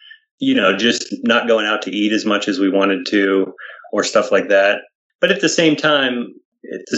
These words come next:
same time, we had money set aside to do those things. And so, you know, we did them in moderation. I, I think you all, I think we've always told ourselves no to some extent, and I think we will always have to. I mean,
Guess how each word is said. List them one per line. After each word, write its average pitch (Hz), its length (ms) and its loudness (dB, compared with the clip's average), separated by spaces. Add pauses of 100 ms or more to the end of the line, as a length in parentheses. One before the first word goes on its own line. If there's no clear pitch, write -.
(120)
same 131 240 2
time, 120 340 0
we 117 200 2
had 113 360 0 (260)
money 104 240 -2
set 104 220 0
aside 98 380 2
to 98 120 -6
do 101 160 0
those 90 260 0
things. 95 220 2
And 90 120 0
so, 92 380 0 (320)
you 104 80 2
know, 87 100 0
we 98 140 2
did 107 200 0
them 95 120 2
in 87 80 0
moderation. 90 880 0 (480)
I, - 120 -4 (200)
I - 60 2
think 98 260 0
you - 120 4
all, 110 180 4 (100)
I - 60 -16
think - 220 -2 (220)
we've 107 320 2
always 117 440 4
told 113 200 2
ourselves 101 400 2
no 98 160 2
to - 140 -8
some 143 240 0
extent, 95 400 -4
and 101 100 -4
I 98 80 2
think 107 220 -4
we 107 100 4
will 95 220 4
always 95 360 2
have 117 280 2
to. 95 160 2
I 87 60 0
mean, 101 160 2